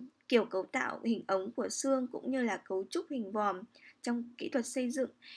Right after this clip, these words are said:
để đảm bảo độ bền vững mà lại tiết kiệm được nguyên vật liệu. Ví dụ như là làm cột trụ, hình trụ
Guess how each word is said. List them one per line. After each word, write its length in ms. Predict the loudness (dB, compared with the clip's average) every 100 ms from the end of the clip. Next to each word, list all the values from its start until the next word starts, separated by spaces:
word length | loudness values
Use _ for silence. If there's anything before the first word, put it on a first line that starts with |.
| -6
để 240 | 0 0
đảm 240 | 0 -2 -2
bảo 160 | -4
độ 160 | -4 -4
bền 260 | 0 -2 -2
vững 320 | -6 -6 -4
mà 80 | -4 -4
lại 140 | -8 -10
tiết 180 | -8
kiệm 180 | -4 -4
được 140 | -4 -2
nguyên 220 | 0 0
vật 80 | 0
liệu. 300 | -2 -2 -2 -4 _ -16 -8
Ví 160 | -6
dụ 300 | 0 0 0 -2
như 200 | -2 0
là 380 | 0 0 -4 -10 -20 -20 -8
làm 300 | 0 0 0
cột 240 | -4 -4 _
trụ, 240 | -2 0 -2 -4
hình 180 | -4 -2
trụ 260 | 0 0